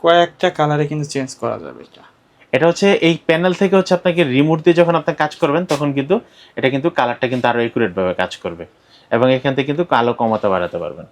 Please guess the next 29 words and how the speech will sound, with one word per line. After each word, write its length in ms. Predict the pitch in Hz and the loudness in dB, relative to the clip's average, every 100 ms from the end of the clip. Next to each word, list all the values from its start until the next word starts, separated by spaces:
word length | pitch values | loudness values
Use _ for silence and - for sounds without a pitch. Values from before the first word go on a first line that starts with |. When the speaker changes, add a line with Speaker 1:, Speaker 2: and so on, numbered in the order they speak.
| _ - - - | _ -20 -14 -4
Speaker 2:
এখন 200 | 127 156 | -2 0
হচ্ছে 200 | 170 185 | 0 0
যদি, 360 | 180 170 220 | 2 2 2
আহ, 340 | 135 127 127 127 | 2 0 0 -2
যদি 240 | 127 139 | -2 2
আমরা 240 | 143 139 147 | 2 2 0
যদি 220 | 156 160 | 2 2
ধরেন 300 | 151 147 147 | 2 0 -2
বাইরে, 400 | 123 123 131 135 | -2 0 0 -2
আহ, 440 | - _ - 95 - _ - | -4 _ -6 -4 -6 _ -8
ই 140 | 131 | -6
থেকে 320 | 131 139 127 127 | -2 -2 0 0
যদি 200 | 127 123 | 0 2
ব্যাকগ্রাউন্ড 440 | 117 113 131 135 | 2 4 0 0
থেকে 160 | 131 127 | -2 0
যদি 140 | 123 | 2
আমরা 160 | 120 117 | 2 2
একটা 200 | 120 - - | 0 -2 -2
কালার 340 | 113 117 202 | 0 2 0
দেই, 160 | 117 165 _ _ _ _ _ _ _ _ _ _ _ - | -2 -4 _ _ _ _ _ _ _ _ _ _ _ -4
সেই 140 | 120 | -2
কালারটা 300 | 117 117 107 | 0 -2 -2
কিন্তু 200 | 117 131 | -2 -2
খুব 160 | 151 131 | -2 -4
সুন্দর 340 | - 117 113 | -2 2 2
একটা 180 | 107 - | 2 -2
কালার 320 | - 90 90 | -2 -2 -2
আসবে। 260 | 87 85 92 - _ _ | -4 -6 -16 -18 _ _
Speaker 1:
আচ্ছা। 320 | 143 123 - | -8 -8 -8